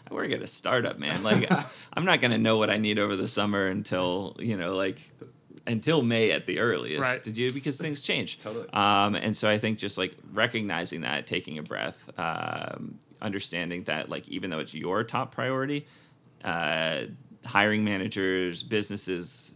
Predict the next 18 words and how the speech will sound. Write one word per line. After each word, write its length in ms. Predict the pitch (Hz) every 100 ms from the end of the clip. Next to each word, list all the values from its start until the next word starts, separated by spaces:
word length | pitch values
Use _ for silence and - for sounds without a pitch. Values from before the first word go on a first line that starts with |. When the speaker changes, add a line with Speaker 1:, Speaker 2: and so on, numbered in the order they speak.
| -
Speaker 1:
networking 520 | 107 90 104 95 90
contacts 560 | - 85 - 71 - -
all 180 | 95 87
have 200 | - 76
a 40 | 76
million 380 | 90 87 71 71
other 180 | 64
priorities 520 | 71 69 73 78 73 73
on 80 |
their 100 | 67
plate. 440 | - - 92 123 -
So 200 | - 69
it 100 | 73
doesn't 240 | 92 90 80
mean 120 | 85
they 80 | 80
hate 220 | 90 -
you. 180 | 104